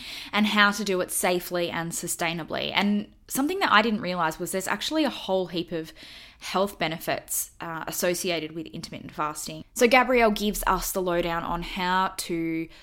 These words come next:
fast safely and sustainably, but also the foods that you should be eating more of when you're not fasting. And on our beauty page, the founder and C E O of Dermalist,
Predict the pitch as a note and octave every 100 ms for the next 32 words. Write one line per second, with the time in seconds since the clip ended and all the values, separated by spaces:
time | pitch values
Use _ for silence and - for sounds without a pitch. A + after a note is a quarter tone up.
0 | - - F3 E3 E3 - - - D#3+ F#3+
1 | G#3 D4+ D4+ F#3+ F#3 - - E3+ E3+ G3+
2 | A#3 E4+ E4+ - - C#4+ C#4 C#4+ E4+ E4+
3 | D#4+ G#3+ G#3+ G#3+ - - F#3+ - G#3 G3+
4 | - E3+ F3+ F3+ F3 F3 F#3 F3+ D#3+ E3
5 | - F3 E3+ E3 E3 F3+ G#3 - - F2
6 | - - D#3+ - - - C4+ C4+ - G#3
7 | G3 F#3+ E3+ F3 E3+ - E3+ E3 E3 F3
8 | - A3+ A#3 G#3 G3+ G3+ F#3+ F3 E3+ E3
9 | E3 E3+ D#3+ - F#3+ A#3 A3 - - -
10 | -